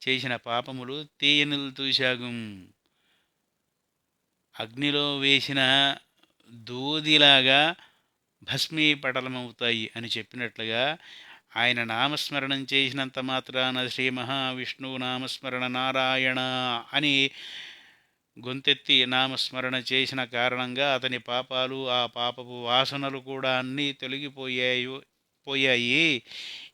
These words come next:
ఇలా తన పాపములకు నిష్కృతి చేసుకున్నాడు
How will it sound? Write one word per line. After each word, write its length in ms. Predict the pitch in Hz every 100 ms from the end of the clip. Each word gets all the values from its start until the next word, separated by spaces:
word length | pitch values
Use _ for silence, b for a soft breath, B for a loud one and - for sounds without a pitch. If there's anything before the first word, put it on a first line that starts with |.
| -
ఇలా 480 | 147 151 139 156
తన 560 | 156 143 143 135 135 139 B B B _
పాపములకు 560 | 131 139 147 139 135 131
నిష్కృతి 680 | 123 135 - - 170 170 170
చేసుకున్నాడు 960 | 151 139 135 135 127 123 120 101 95